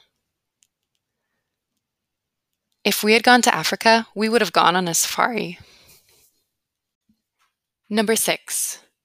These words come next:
it'd be horrible if it rains during our vacation. It'd be horrible if it rains during our vacation. Number seven, they aren't on the phone.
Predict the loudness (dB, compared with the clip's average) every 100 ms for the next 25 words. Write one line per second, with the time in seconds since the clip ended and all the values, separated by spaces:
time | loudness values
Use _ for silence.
0 | _ -6 -4 -4 -6 -4 -2 -2 -2 -2
1 | -6 -6 -6 -6 -6 -4 -4 -6 -6 -4
2 | -2 -2 -6 -12 -18 _ _ _ _ _
3 | _ _ _ _ _ _ _ _ _ _
4 | _ _ _ -6 -4 -6 -2 0 0 0
5 | -2 -2 -4 -4 -2 -2 -2 -2 -4 -4
6 | -6 -4 -4 -6 -10 -16 _ _ _ _
7 | _ _ _ _ _ _ _ _ _ _
8 | _ _ _ _ _ _ _ _ _ _
9 | _ _ _ -4 0 0 0 -4 -14 -20
10 | _ _ _ _ _ _ -4 0 0 0
11 | -4 -4 -6 -6 -8 -14